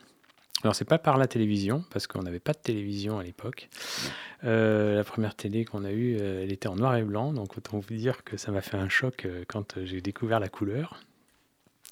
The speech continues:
Mais, euh, c'était plus, euh, oui, des, peut-être des spectacles que je suis allé voir de, de, de cirque. Euh, voilà. Et puis après, euh,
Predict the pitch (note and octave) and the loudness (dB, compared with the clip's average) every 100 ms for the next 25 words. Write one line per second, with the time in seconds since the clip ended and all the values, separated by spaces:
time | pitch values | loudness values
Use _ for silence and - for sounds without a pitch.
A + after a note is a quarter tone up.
0 | - A2+ A2 A2 - G#2+ G2+ G2+ G2+ G2 | 2 6 8 6 4 2 2 2 0 -2
1 | - - - - - - - A2+ C3 C3+ | -8 -10 -8 -10 -10 -4 2 2 4 2
2 | - A#2 A2+ A2 A2+ C#3 A#2 - - A#2 | 6 8 8 8 6 4 2 2 -4 0
3 | A2 G#2+ - - B2 C3+ A#2 - G#2+ G#2 | 2 4 2 4 4 4 0 2 2 2
4 | G2+ A2 G#2 F#2 G2 F#2+ F#2+ - G#2+ C3 | 2 2 0 -2 -2 -2 -2 -2 -2 -6
5 | - - - - - _ - - - - | -6 -14 -16 -20 -20 _ -20 -20 -14 -12
6 | - - - - - G#2+ G2+ G2 G2 F#2+ | -12 -12 -14 -16 -6 0 0 2 2 2
7 | F#2 F2+ F2 A2+ B2 A2 - G#2 G2 - | 0 -2 -4 -4 -4 -4 -2 -2 -2 -4
8 | - A2+ A2+ A2 G2+ F#2+ G2 G2 F#2+ F#2+ | 2 4 6 4 4 2 0 -2 -2 -4
9 | F#2 | -6